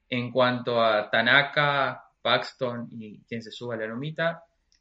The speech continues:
Los Twins son increíbles. Creo que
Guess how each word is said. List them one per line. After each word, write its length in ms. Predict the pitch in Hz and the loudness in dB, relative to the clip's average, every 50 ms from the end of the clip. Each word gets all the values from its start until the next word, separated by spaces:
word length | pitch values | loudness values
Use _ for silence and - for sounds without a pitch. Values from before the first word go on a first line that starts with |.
| _ _ _ - | _ _ _ -6
Los 200 | 135 143 139 - | -4 -4 -4 -4
Twins 440 | - 170 180 185 190 185 - - _ | -6 -4 -4 -2 -4 -4 -6 -14 _
son 200 | - 135 127 123 | -6 -6 -4 -4
increíbles. 880 | 123 120 117 117 117 123 131 139 147 151 160 170 165 - - - _ _ _ _ _ _ _ | -4 -4 -4 -4 -2 -2 0 0 0 0 0 0 0 -4 -8 -10 _ _ _ _ _ _ _
Creo 260 | - - 120 131 123 123 | -12 -4 -2 -2 -2 -2
que 520 | 127 123 117 117 113 110 110 113 113 - | -4 -4 -2 -2 -2 -4 -6 -10 -12 -18